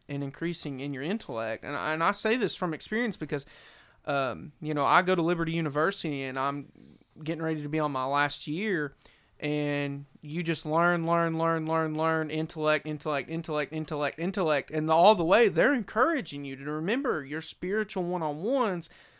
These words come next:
but I wasn't taking, I wasn't taking advantage of just me time with God. I was praying for the church, I was praying for ministry, but I never found myself saying, "Lord, help, help me in my faith. Help me to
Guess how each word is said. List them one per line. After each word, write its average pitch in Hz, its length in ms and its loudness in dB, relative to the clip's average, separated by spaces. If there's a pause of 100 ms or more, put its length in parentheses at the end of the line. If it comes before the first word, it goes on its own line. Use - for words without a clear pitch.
(280)
but 151 100 -2
I 151 80 6
wasn't 190 300 0
taking, 151 640 -4 (120)
I 170 120 4
wasn't 185 240 0
taking 165 200 -4
advantage 151 420 -2
of 139 160 -6 (300)
just 156 240 -4
me 165 160 0
time 160 220 -4
with 139 140 -12
God. 208 240 6 (260)
I 180 80 10
was 208 380 8
praying 156 560 -4
for 165 100 -2
the 143 80 -2
church, 151 400 -2
I 151 100 -4
was 196 300 2
praying 190 360 -2
for 160 100 -6
ministry, 151 800 -4 (640)
but 151 100 2
I 156 80 4
never 185 220 0
found 202 220 0
myself 170 340 0
saying, 139 360 -6 (360)
"Lord, 151 260 2
help, 185 340 -2 (140)
help - 380 -2
me 160 580 -2 (420)
in 143 160 -4
my 127 140 -2
faith. - 540 -14 (100)
Help 180 220 -2
me 196 100 0
to 156 160 -2